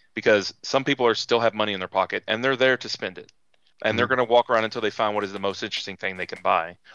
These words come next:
Speaker 1: But, you know, it's, and some people only show up on Sunday, but, you know, people are getting pretty picked over stuff at that point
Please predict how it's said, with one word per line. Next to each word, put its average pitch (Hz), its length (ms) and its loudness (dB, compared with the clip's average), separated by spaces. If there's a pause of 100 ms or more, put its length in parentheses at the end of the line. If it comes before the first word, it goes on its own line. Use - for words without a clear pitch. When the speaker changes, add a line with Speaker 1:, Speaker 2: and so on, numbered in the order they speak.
(300)
Speaker 1:
But, 127 140 4
you 131 60 0
know, 123 120 4
it's, - 240 0 (680)
and 113 120 -2
some 160 100 2
people 143 260 2
only 123 220 0
show 123 180 0
up 110 120 0
on 101 100 0
Sunday, 101 460 2
but, 107 220 -4
you 95 80 -12
know, 90 120 -12 (800)
people 165 180 0
are 143 40 4
getting 131 180 0
pretty 123 200 -2
picked - 240 -2
over 95 180 0
stuff - 280 -2
at - 80 -16
that 92 140 -4
point 90 380 -8